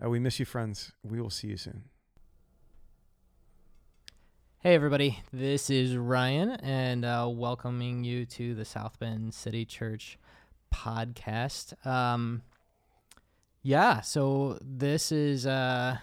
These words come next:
Speaker 2: week however many into, into covid. Uh, and so we're all just figuring this out. And one of the things we're trying to do is, uh, just see what, what comes from the opportunity to,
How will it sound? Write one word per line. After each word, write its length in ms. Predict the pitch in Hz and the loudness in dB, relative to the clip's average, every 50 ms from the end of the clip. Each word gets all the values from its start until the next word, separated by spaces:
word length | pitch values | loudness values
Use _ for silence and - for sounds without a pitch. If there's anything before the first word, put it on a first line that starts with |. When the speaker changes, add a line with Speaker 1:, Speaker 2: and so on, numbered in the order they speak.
| - - | -10 -6
Speaker 2:
week 280 | - 135 139 139 131 - | -2 0 2 2 0 -2
however 480 | - - - 131 127 131 139 131 143 139 | -6 -4 0 2 2 4 2 2 2 2
many 440 | 135 135 135 147 170 185 196 185 - | 2 2 2 2 2 2 2 0 0
into, 800 | 135 139 139 131 - 143 135 135 131 131 131 135 135 131 131 120 101 | -2 -2 -2 -2 0 0 0 2 2 2 2 0 0 0 0 -2 -2
into 300 | 123 135 135 143 - 151 | 0 2 2 4 4 2
covid. 540 | 123 - - 151 143 143 165 190 214 214 175 - - - - - - - - | 0 0 0 0 2 2 2 0 0 -2 -4 -6 -8 -20 -20 -20 -20 -16 -8
Uh, 520 | - 117 - 139 131 123 127 123 123 120 117 | -6 -2 0 2 4 4 4 4 4 4 2
and 160 | 120 123 123 123 | 0 0 -2 -2
so 260 | - 135 131 131 131 | -2 -2 0 0 0
we're 180 | 131 131 131 127 | 0 0 2 4
all 180 | 127 127 127 | 4 4 4
just 200 | 120 131 120 - | 4 2 0 -2
figuring 400 | - - 139 131 131 135 127 127 | 0 0 0 2 2 2 0 0
this 180 | 127 123 - - | 0 0 0 2
out. 240 | 127 131 165 190 - | 2 4 4 2 2
And 380 | - 123 123 123 123 123 120 - - - - - - - - | -2 -4 -2 0 0 0 -2 -2 -4 -12 -20 -20 -20 -12 -6
one 280 | - 127 127 143 165 185 | -2 2 4 6 8 8
of 100 | 190 170 | 8 8
the 100 | 170 160 | 6 4
things 380 | - - 151 143 147 151 143 139 | 4 4 2 4 4 4 2 2
we're 120 | 143 139 | 2 0
trying 320 | - - 151 139 135 135 | 0 0 0 0 0 0
to 80 | 135 131 | 0 0
do 340 | 120 131 131 131 135 143 143 131 | 0 0 0 2 0 0 0 -2
is, 480 | - 131 131 131 131 127 120 117 - - | -2 -2 -2 -2 -2 -2 -2 -4 -6 -8
uh, 480 | 135 131 131 127 123 127 123 123 120 - - _ _ _ - _ _ _ - | -6 -4 -2 -2 -2 -2 -4 -6 -8 -10 -14 _ _ _ -20 _ _ _ -10
just 280 | 123 117 143 147 - - | -4 -2 0 0 0 0
see 160 | - 156 143 | 0 0 2
what, 300 | 139 135 147 156 - - _ _ _ - | 2 2 2 0 -2 -6 _ _ _ -4
what 300 | 131 139 165 175 - - | 0 0 0 0 -2 -6
comes 400 | - - 135 143 175 214 226 - | -4 0 2 2 2 2 0 -2
from 480 | - - 196 190 190 190 185 170 151 123 127 131 | -4 -2 0 0 2 2 0 -2 -6 -8 -8 -4
the 120 | 143 139 | 0 2
opportunity 640 | 139 147 - 135 120 - 139 139 143 151 156 160 156 | 2 2 0 -2 -4 0 0 2 2 2 2 2 0
to, 200 | 147 - 151 139 | 0 -2 -4 -4